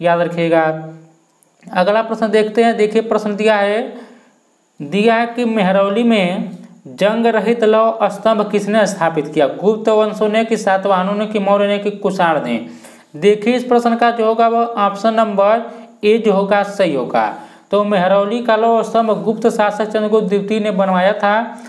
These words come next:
दक्षिण दिल्ली में मेहरौली स्थित लौह स्तंभ में चंद्र नामक शासक की विजयों का उल्लेख है। यह स्तंभ गुप्तकालीन धातु विज्ञान यानी मेटालुगरी के समुन्नत होने का ज्वलंत प्रमाण है, इसे भी आप लोग याद रखिएगा।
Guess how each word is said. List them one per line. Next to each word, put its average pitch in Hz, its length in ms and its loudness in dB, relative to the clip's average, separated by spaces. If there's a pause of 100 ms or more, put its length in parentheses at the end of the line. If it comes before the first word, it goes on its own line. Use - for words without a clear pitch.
(200)
दक्षिण 202 460 0
दिल्ली 220 260 2
में 226 120 2
मेहरौली 202 600 2
स्थित 214 240 -4
लौह 208 280 2
स्तंभ 208 260 0
में 196 340 0 (260)
चंद्र 220 340 0
नामक 202 400 0
शासक 196 420 0
की 220 680 0
विजयों 196 460 0
का 220 180 2
उल्लेख 190 400 0
है। 131 120 2 (400)
यह 220 300 2
स्तंभ 233 380 0
गुप्तकालीन 214 720 -2
धातु 202 320 -2
विज्ञान 196 420 -2
यानी 208 240 0 (240)
मेटालुगरी 190 720 0
के 185 220 0 (480)
समुन्नत 190 1000 -2
होने 196 240 0
का 202 200 0
ज्वलंत 190 340 -2
प्रमाण 190 260 0
है, 190 100 0
इसे 185 200 -4
भी 175 140 -2
आप 170 160 0
लोग 196 260 0
याद 151 180 2
रखिएगा। 117 440 -2